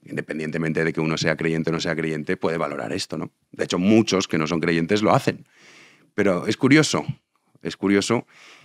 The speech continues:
que los mismos que se mofan de los creyentes suelen ser aquellos también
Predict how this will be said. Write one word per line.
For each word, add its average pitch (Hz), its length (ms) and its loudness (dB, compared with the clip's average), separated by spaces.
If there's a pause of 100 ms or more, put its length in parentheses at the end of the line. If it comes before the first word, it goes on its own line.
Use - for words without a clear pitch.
(180)
que 95 240 2
los 92 240 2
mismos 127 400 6
que 87 200 2
se 82 100 -2
mofan 110 320 4
de 123 60 6
los 127 100 2
creyentes 123 380 2
suelen 147 260 6
ser 139 180 4
aquellos 135 380 4
también 127 380 4